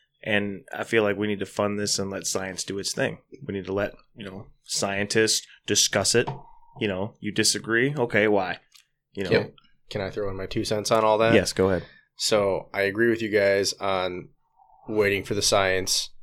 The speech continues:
Speaker 3: As you said, it appears some deer are becoming resistant to it, which I have seen studies where, like with the deer farms, they're breeding for the resistance now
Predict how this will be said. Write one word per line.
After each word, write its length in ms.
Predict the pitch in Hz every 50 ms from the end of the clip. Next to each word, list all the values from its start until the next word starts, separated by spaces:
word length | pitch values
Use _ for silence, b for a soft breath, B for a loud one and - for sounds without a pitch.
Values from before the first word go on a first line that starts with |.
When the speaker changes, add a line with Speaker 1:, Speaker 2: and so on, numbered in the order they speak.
| - - _ - - - _ _ -
Speaker 3:
As 200 | 101 104 101 101
you 80 | 110 110
said, 460 | - - 110 104 98 95 98 95 -
it 220 | - 104 101 - -
appears 400 | - - - 117 110 104 101 -
some 180 | - 107 101 98
deer 180 | 104 104 104
are 20 | 104
becoming 360 | 104 101 - 110 101 104 107
resistant 640 | 104 107 110 98 104 113 107 - - 98 92 - -
to 200 | - 90 90 90
it, 240 | 95 - - - _ _ _ _ _ _ _ -
which 480 | 101 104 104 98 - - - - - -
I 120 | - 95 98
have 220 | - 95 92 90
seen 180 | - - 107 98
studies 500 | - - - 101 98 95 98 92 90 -
where, 500 | - 101 98 95 95 95 95 92 - - _ _ _ _ _ _ _ _ _ _ -
like 240 | 98 98 95 92 -
with 220 | 104 104 98 -
the 60 | -
deer 240 | - 110 110 113 113 110
farms, 600 | - 98 92 87 85 85 87 87 - - - - _ _ _ _ _ _ -
they're 640 | 98 95 98 107 104 101 98 101 98 98 98 - - _ _ _ -
breeding 680 | 117 104 95 104 120 117 113 123 131 120 120 117 113 -
for 400 | - - - 120 117 117 117 110
the 100 | 107 95
resistance 680 | 101 98 95 95 104 104 - - 98 92 90 - -
now 360 | 95 92 90 90 87 85 -